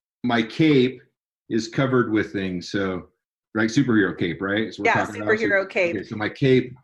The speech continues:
Speaker 1: has lots of patches on it. But I have spent the last twenty plus years, twenty-two years maybe, in real estate investing and coaching and training and education for online or home-based business stuff. So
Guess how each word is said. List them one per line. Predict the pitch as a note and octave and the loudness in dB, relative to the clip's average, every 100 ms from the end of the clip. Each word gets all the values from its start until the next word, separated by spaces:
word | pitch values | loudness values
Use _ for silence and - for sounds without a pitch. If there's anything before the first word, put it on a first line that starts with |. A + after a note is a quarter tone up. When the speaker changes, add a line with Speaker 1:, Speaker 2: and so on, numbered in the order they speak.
| _ _ _ | _ _ _
Speaker 1:
has | A2 G#2+ | -4 0
lots | A2 A2+ A2+ | 0 0 0
of | G#2+ - | -2 -2
patches | G#2 G#2 A#2+ F#2+ | -4 -2 -2 -2
on | F2+ E2+ | -4 -6
it. | D#2+ - _ _ _ - | -10 -16 _ _ _ -4
But | A2 A2+ | -2 0
I | B2 | 2
have | D3+ D#3+ | 4 2
spent | - D3 C3 | 2 0 0
the | B2 | 2
last | B2 B2 A2+ - _ | 2 2 0 -6 _
twenty | - B2+ A#2+ | -2 2 2
plus | A#2+ A#2 A2+ | 2 -2 0
years, | A#2 A2 A2 A2 G#2+ - _ _ _ _ _ - | 4 4 4 2 0 -8 _ _ _ _ _ -12
twenty-two | G#2 A#2+ A2+ G#2 | -8 -4 -2 0
years | G2+ G2 | 2 0
maybe, | G2+ F#2+ G2 G2 | -2 -2 -2 -2
in | F#2 | -2
real | G2+ G2 | -6 -4
estate | A2 G2+ | -2 -2
investing | G2 G2+ F#2+ G#2 G2+ G2 F2+ | -2 -4 -4 -6 -4 -4 -6
and | F2 E2 | -8 -4
coaching | A#2 A2 A2 | 0 0 0
and | F#2+ | -2
training | - G#2+ G#2 | -4 -4 -2
and | G2 | -4
education | G2 - G#2 G2 G2+ F#2+ | -6 -4 -4 -4 -6 -8
for | G2+ G2 | -10 -8
online | G2 G2 G2 G2 F#2+ F#2+ _ _ _ _ | -8 -6 -6 -6 -8 -10 _ _ _ _
or | F#2+ F#2+ F#2 | -8 -6 -4
home-based | G#2+ G2 G2+ G2 | -2 0 -2 -2
business | G#2+ G2 G2+ F#2+ - | -4 -4 -4 -8 -10
stuff. | F2 E2+ | -14 -14
So | - G2+ F#2+ E2 | -10 -6 -6 -8